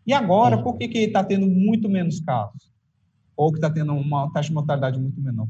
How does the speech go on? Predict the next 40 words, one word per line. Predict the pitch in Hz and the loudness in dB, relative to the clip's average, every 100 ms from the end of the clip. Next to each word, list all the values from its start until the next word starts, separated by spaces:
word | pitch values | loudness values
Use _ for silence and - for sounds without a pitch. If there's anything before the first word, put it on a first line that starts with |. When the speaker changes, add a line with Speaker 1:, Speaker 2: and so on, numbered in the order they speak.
| - | -6
Speaker 1:
Porque | 175 208 | -4 -2
a | 196 | -2
grande | 147 196 285 320 | 0 0 -2 -2
maioria | 254 180 151 160 | -2 0 0 -2
do | 156 | -4
que | - | -6
se | - | -14
testa | - 127 123 - | -10 -8 -8 -6
hoje | 113 151 185 120 110 - _ _ _ _ _ - | -2 0 0 -2 -8 -12 _ _ _ _ _ -4
é | 175 | -2
pra | 202 208 202 | 0 -2 -2
se | - 202 | -2 -2
liberar | 202 247 247 202 196 220 196 | 0 0 0 0 0 0 -2
um | 190 190 | -2 -2
exame | 139 131 202 185 131 | -2 -2 -2 -2 -4
pra | 131 160 | -6 -6
que | 185 | -6
as | 175 | -8
pessoas | - 175 - 170 170 | -10 -12 -12 -12 -12
possam | - 175 185 | -8 -6 -6
fazer | 170 190 156 | -8 -8 -4
um | 170 | -6
procedimento | - - 180 185 165 165 - | -6 -14 -16 -12 -8 -8 -10
cirúrgico, | 214 208 185 180 175 - 190 180 _ _ _ | -12 -6 -4 -4 -8 -14 -14 -14 _ _ _
para | 160 | -2
que | 165 170 | -2 -4
possam | 160 156 160 | -2 -2 -2
viajar, | 151 185 160 151 147 147 147 - - - | 0 0 0 0 2 2 -2 -6 -14 -6
para | - 170 | 0 0
que | 175 | 0
possam | 170 165 170 165 | -2 -2 -2 -4
desenve-, | 165 165 160 160 156 | -2 -2 0 -4 -4
de-, | 143 143 139 - | -4 -4 -4 -6
desempenhar | 143 160 175 165 156 | -4 -2 -2 -2 -4
suas | 147 143 | -6 -8
funções | 170 160 147 147 | -10 -10 -6 -6
como | 147 147 | -6 -6
jogadores | 151 143 139 131 131 | -6 -4 -6 -8 -12
de | - | -18
futebol. | 135 - 139 139 139 139 | -20 -8 -4 -2 -4 -10